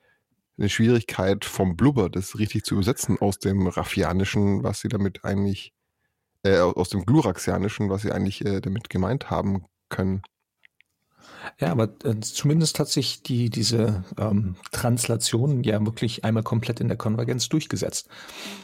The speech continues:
Speaker 1: Ja, ja, ja,
Speaker 2: Und
Speaker 1: das
Speaker 2: so
Speaker 1: heißt,
Speaker 2: sprechen
Speaker 1: das
Speaker 2: jetzt eben alle vom Koch.
Speaker 1: Genau. Wobei niemand weiß, ob's, ob's, äh, die, die Köche
Speaker 2: Die Koch.
Speaker 1: eigentlich sind, die Köche sind oder, oder,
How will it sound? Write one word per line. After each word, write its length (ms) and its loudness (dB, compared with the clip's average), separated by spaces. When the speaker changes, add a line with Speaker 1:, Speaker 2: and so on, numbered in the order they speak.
Speaker 1:
Ja, 100 2
ja, 280 -2
ja, 100 -6
Speaker 2:
Und 340 -8
Speaker 1:
das 100 -12
Speaker 2:
so 80 -6
Speaker 1:
heißt, 100 -6
Speaker 2:
sprechen 320 -2
Speaker 1:
das 80 0
Speaker 2:
jetzt 180 -6
eben 200 0
alle 200 2
vom 280 -4
Koch. 380 -6
Speaker 1:
Genau. 320 -2
Wobei 300 0
niemand 280 4
weiß, 160 4
ob's, 200 -2
ob's, 320 -2
äh, 300 -2
die, 440 -4
die 200 -2
Köche 200 2
Speaker 2:
Die 100 2
Koch. 120 0
Speaker 1:
eigentlich 360 2
sind, 280 2
die 100 4
Köche 360 0
sind 320 0
oder, 400 0
oder, 340 0